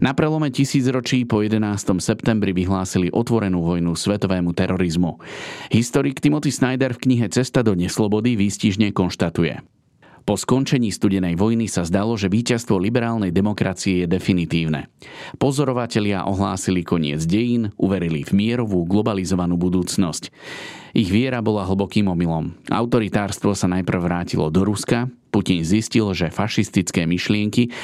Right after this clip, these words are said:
možno využiť na ospravedlnenie vlády oligarchov. V druhom desaťročí dvadsiateho prvého storočia sa rozšírilo z východu na západ, pričom mu v tom pomohla reálna vojna rozpútaná Ruskom proti Ukrajine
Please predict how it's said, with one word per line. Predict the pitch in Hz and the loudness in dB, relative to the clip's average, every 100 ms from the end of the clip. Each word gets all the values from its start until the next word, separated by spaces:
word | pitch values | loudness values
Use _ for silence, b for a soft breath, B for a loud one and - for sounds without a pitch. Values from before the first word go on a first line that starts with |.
| B | B
možno | 113 104 95 | 0 2 2
využiť | 101 104 95 85 | 2 2 0 0
na | 90 80 | 0 0
ospravedlnenie | 101 98 - 92 87 85 82 82 82 | -2 -2 -2 -2 0 0 2 0 0
vlády | 85 87 90 85 | 0 0 0 0
oligarchov. | 85 87 82 - 87 71 - | 0 0 -2 0 0 0 -4
V | - 87 | -2 0
druhom | 101 107 113 | 2 0 0
desaťročí | 107 - 107 107 107 131 | 0 0 0 0 0 0
dvadsiateho | 113 101 107 101 | 0 0 2 2
prvého | 92 92 92 | 0 0 0
storočia | 82 - 107 113 127 117 | -2 -2 -2 2 0 0
sa | 113 87 | 0 -2
rozšírilo | 90 95 90 85 | 0 0 2 0
z | 82 87 | 0 0
východu | 95 92 82 | 0 0 0
na | 73 78 | 0 0
západ, | 87 98 101 127 - B B B | 0 -2 -2 -4 -4 B B B
pričom | 123 143 151 135 110 | 0 2 2 2 0
mu | 107 | 0
v | - | 0
tom | 101 92 | 0 2
pomohla | 107 101 95 92 | 0 2 0 -2
reálna | 87 110 117 117 | -2 -2 -2 -2
vojna | 92 92 90 87 85 | 0 0 2 0 -2
rozpútaná | 90 - 90 85 80 78 | -4 -2 -2 0 -2 0
Ruskom | 90 98 104 85 | -2 0 -2 0
proti | 87 82 92 | -2 0 0
Ukrajine | 92 104 98 95 90 | 2 -2 0 -2 -4